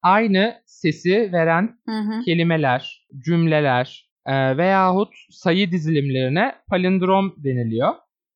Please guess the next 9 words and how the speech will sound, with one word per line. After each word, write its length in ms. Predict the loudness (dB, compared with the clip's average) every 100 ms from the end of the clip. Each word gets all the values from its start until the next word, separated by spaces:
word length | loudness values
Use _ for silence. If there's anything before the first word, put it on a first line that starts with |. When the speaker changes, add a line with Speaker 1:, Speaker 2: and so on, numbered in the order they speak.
| _ _
Speaker 1:
Hemen 420 | -2 0 2 0 -4
istiyorsan 640 | -10 -2 0 2 2 2
hızlıca 420 | 2 0 0 0 0
bir 240 | 0 0
palindromun 600 | 0 0 0 0 0 0
tarihinden 680 | 0 0 2 2 2 2 0
bahsedeyim. 500 | -2 -6 -14 -14 -14 -10
Speaker 2:
Tabii. 340 | -6 -6 -4 -6 -8 _ _ _
Speaker 1:
Palindrom, 560 | -2 2 2 2 2